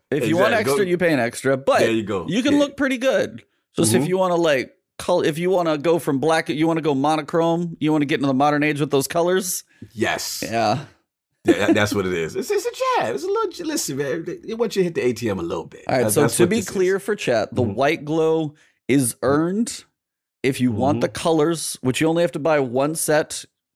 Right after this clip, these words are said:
Speaker 1: per
Speaker 2: Mm-hmm.
Speaker 1: subclass. So they
Speaker 2: Mm-hmm.
Speaker 1: will change color based on your subclass, but the colors themselves are the ones you buy from Eververse.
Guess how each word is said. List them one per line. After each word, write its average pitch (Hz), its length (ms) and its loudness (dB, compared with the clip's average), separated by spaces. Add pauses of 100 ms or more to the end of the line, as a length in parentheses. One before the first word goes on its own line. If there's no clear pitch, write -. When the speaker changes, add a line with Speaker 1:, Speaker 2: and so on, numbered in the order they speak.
Speaker 1:
per 135 360 0
Speaker 2:
Mm-hmm. 117 120 -2
Speaker 1:
subclass. 113 500 0
So 101 360 2 (260)
they 131 120 0
Speaker 2:
Mm-hmm. 151 80 4
Speaker 1:
will 139 80 2
change 160 320 -2
color 151 180 2
based 131 400 0
on 139 100 2
your 127 120 0
subclass, 165 580 0
but 120 120 -4
the 117 80 0
colors 147 440 0
themselves 156 720 -2 (360)
are 139 200 2
the 139 60 0
ones 139 200 0
you 131 60 0
buy 107 180 0
from - 160 -4
Eververse. - 480 -2